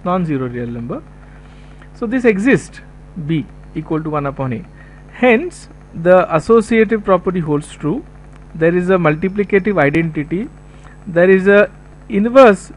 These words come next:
with respect to the multiplicative identity, and hence we can say that this set R minus zero, the set of non-zero real numbers with the operation of multiplication,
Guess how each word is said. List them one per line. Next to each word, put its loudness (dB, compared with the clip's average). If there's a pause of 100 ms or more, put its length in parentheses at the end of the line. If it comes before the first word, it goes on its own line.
with -2
respect -6
to -6
the -2
multiplicative -4
identity, -2 (420)
and -6
hence -6
we -6
can -4
say -6
that -2 (720)
this -4
set -6 (180)
R 0
minus -4
zero, -6
the -8
set -6
of -4
non-zero -4
real -4
numbers -10 (520)
with -6
the -6 (180)
operation -6
of -10
multiplication, -10